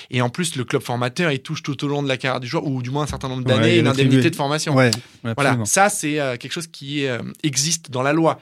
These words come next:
Speaker 1: Ça existe pas dans l'e-sport. Donc aujourd'hui, est-ce que le modèle du foot fonctionnerait, sachant qu'il n'y a pas non plus la même folie sur les montants des transferts, même si ça devient important ?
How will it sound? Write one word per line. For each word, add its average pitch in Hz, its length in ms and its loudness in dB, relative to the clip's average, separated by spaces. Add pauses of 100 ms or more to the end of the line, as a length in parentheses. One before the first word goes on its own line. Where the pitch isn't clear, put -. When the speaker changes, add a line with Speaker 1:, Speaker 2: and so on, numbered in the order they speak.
(140)
Speaker 1:
Ça 135 100 -8
existe 151 200 -8
pas 165 160 0
dans 139 100 -2
l'e-sport. 120 300 -6
Donc 117 160 -8
aujourd'hui, 143 560 0 (380)
est-ce - 80 -8
que 165 100 0
le 147 100 4
modèle 165 360 4
du 151 100 -4
foot 170 340 -8
fonctionnerait, 143 520 -4
sachant 143 220 -4
qu'il 143 100 -6
n'y 127 60 0
a 120 40 -4
pas 143 100 -4
non 143 100 -4
plus 151 140 -4
la 139 120 -2
même 135 280 -2 (240)
folie 147 480 0
sur 131 200 0
les 123 80 0
montants 123 260 -4
des 120 80 0
transferts, 127 360 -4
même 135 120 -4
si - 80 -8
ça 127 140 -4
devient 117 120 -4
important ? 127 460 -2